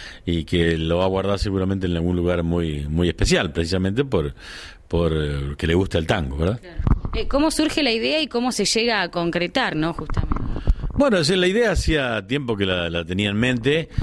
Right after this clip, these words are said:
Speaker 1: eh, lo que pasa es que uno analizando un poco el tema de costos, por ahí no es tan sencillo, por eso decidimos, este, hacerlo aquí en San Carlos, grabarlo aquí en San Carlos. Mauro Mazzini me dio una, una gran mano. Este, salió muy bien la grabación.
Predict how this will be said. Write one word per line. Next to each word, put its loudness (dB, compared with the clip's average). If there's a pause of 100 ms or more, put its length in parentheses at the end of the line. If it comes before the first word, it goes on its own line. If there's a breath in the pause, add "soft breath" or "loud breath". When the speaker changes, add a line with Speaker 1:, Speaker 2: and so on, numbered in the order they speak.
(260 loud breath)
Speaker 1:
eh, 0
lo -6
que -4
pasa 2
es 0
que 2
uno 2
analizando 0
un -4
poco 0
el -2
tema 0
de -2
costos, 0
por 0
ahí 0
no 0
es -2
tan -2
sencillo, 0 (300 loud breath)
por 0
eso 2
decidimos, 0
este, -2 (340 loud breath)
hacerlo 0 (120)
aquí -2
en 2
San -2
Carlos, 0
grabarlo 0
aquí -4
en -4
San -2
Carlos. 2
Mauro 0
Mazzini 0
me -2
dio 0
una, -2 (380 loud breath)
una 0
gran 0
mano. 0 (600 loud breath)
Este, 0
salió -2
muy 0
bien 0
la 0
grabación. -2